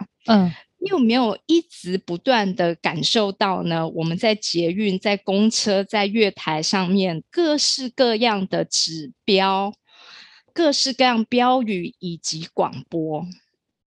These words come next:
Speaker 1: 哼，很多哦。
Speaker 2: 有没有这个回忆？
Speaker 1: 嗯。
Speaker 2: 你，你印象中那些呢，标语、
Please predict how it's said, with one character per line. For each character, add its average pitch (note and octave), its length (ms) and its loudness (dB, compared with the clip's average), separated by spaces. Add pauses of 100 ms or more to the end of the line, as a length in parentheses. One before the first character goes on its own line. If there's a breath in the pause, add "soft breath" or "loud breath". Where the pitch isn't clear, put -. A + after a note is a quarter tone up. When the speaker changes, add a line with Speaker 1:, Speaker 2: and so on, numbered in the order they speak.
(380)
Speaker 1:
哼， G3+ 400 6
很 F#3 220 4
多 B3 260 6
哦。 A3+ 60 6
Speaker 2:
有 A3+ 60 2
没 G#3+ 60 4
有 G#3 60 2
这 F#3+ 120 -2
个 G3 120 -4
回 E3+ 260 -4
忆？ F3+ 380 -8 (420 soft breath)
Speaker 1:
嗯。 G#3+ 160 8
Speaker 2:
你， F#3+ 200 2
你 A3+ 140 4 (140)
印 D4+ 180 0
象 C4 300 2
中 B3+ 260 4
那 C4+ 160 4
些 B3 360 2
呢， A#3 160 4
标 A#3+ 400 2
语、 G#3 340 -4